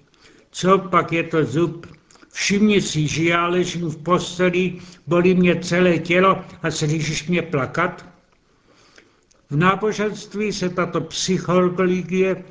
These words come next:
prohlubuje příkladem svatých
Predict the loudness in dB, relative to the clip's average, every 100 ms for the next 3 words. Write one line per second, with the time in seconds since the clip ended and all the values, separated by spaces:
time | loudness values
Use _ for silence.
0 | -20 _ 0 4 4 4 4 2 0 0
1 | -2 -4 -12 -20 -18 -6 -2 -2 0 0
2 | 2 0 0 -4 -2 -2 -2 -6 -6 -10
3 | -14